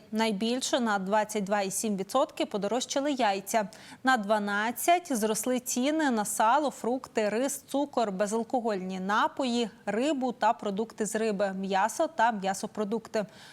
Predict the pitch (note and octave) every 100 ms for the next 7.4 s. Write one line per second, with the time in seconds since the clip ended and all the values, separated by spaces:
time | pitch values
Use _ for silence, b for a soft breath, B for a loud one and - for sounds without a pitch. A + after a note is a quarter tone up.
0 | B G3+ A3 C#4 C4+ B3 B3+ E4 D#4 A#3+
1 | G#3+ G3 A3 G#3+ - G3+ G3+ - B3+ D4
2 | - C4+ - A3 G#3 - G#3 G3+ - F#3+
3 | G3 - G#3 B3 D#4 D#4+ F4 F4+ F4+ B
4 | B A3+ G#3+ G#3+ A3 A3 G#3+ G3+ A3 G3
5 | - C#4 D#4 D4 - G#3 G#3+ - - F4
6 | F4 A3+ G#3 G#3 A#3+ - A3 G3+ G#3+ G#3
7 | G#3 G3 F#3+ -